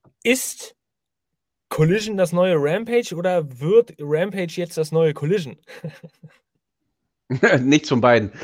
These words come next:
Speaker 2: Also Collision wird stark bleiben, wird stark werden. Ähm, die haben halt oft zu kämpfen mit den Primetime-Sendungen, die da kommen, et cetera pp. Ich hab mir jetzt echt mal die Mühe gemacht,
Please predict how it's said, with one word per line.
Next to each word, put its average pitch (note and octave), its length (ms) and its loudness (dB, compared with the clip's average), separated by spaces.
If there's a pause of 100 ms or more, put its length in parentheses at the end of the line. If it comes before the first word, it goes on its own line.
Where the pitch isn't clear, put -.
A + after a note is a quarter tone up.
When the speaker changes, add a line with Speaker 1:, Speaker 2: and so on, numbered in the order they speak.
(160)
Speaker 2:
Also B2+ 180 0
Collision D#3+ 400 0
wird C#3+ 160 2
stark B2+ 380 -2
bleiben, D3 400 -2 (100)
wird B2 240 0
stark A2+ 340 0
werden. D3+ 460 -2 (420)
Ähm, B2 720 2
die A2 720 -8
haben C#3+ 180 -2
halt B2 160 -2
oft B2 180 -6
zu A#2+ 100 -8
kämpfen B2+ 380 -4
mit A2 160 -4
den G#2+ 200 -4
Primetime-Sendungen, G#2+ 1600 -6
die G#2 120 -6
da G2+ 140 -4
kommen, G#2 260 -6
et F#2+ 80 -12
cetera F#2+ 300 -6
pp. G2 260 -6
Ich C3+ 240 -10
hab - 120 -10
mir B3 140 2
jetzt C3+ 300 0
echt G#3 200 -2
mal A3 140 -2
die F3+ 140 -2
Mühe E3 260 2
gemacht, F2+ 460 -8